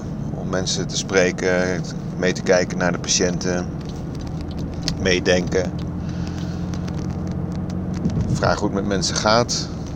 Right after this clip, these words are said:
Maar dat wil natuurlijk nu allemaal niet zo makkelijk, want dan moet ik de maskers, eh, gebruiken en, eh,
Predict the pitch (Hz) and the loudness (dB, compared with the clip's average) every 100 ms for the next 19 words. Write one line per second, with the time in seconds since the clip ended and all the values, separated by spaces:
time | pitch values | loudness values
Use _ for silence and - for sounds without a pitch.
0 | - - - - - 107 101 147 156 104 | -6 -6 -4 -4 0 0 4 4 2 2
1 | 101 87 107 101 98 101 85 101 104 120 | 0 2 2 2 0 -2 0 2 2 2
2 | 123 113 110 107 - - - - - - | 2 2 0 0 -2 -4 -4 -6 -6 -4
3 | 113 113 107 - 98 98 90 85 110 - | 0 0 0 -2 0 2 2 2 0 0
4 | - - - 73 76 92 - 98 101 101 | 0 -2 -4 -2 -2 -2 -4 0 4 4
5 | 101 120 120 117 80 82 82 | 2 0 0 0 -2 -2 -4